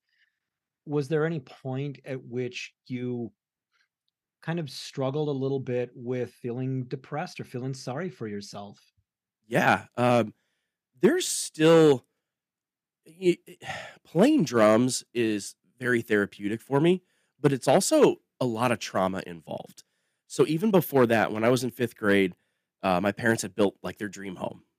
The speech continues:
Speaker 2: and we moved into this house. My dad had the basement built around a studio, basically. So you could go in from the garage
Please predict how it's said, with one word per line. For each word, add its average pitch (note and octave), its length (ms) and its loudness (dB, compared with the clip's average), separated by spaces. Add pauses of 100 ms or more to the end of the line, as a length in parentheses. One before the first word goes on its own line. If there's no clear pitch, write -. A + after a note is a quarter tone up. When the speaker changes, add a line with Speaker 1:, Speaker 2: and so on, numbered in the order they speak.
(440)
Speaker 2:
and G#2+ 260 -2
we A2 120 -6
moved A2 320 -2
into A2 100 -6
this G2 160 -10
house. F2+ 280 -2
My A#2 100 -4
dad E3+ 320 -2
had C#3 220 -2
the A2 60 -2
basement G#2+ 580 -4 (760)
built B2+ 340 0 (160)
around G#2+ 460 -2
a F2+ 40 -14
studio, E2+ 640 -12
basically. D#2 440 -16
So G#2+ 360 2 (420)
you D3 100 -14
could E3 180 -4
go C#3+ 240 6
in D3 120 6
from C3 200 -6
the A#2+ 60 -8
garage F#2 800 -4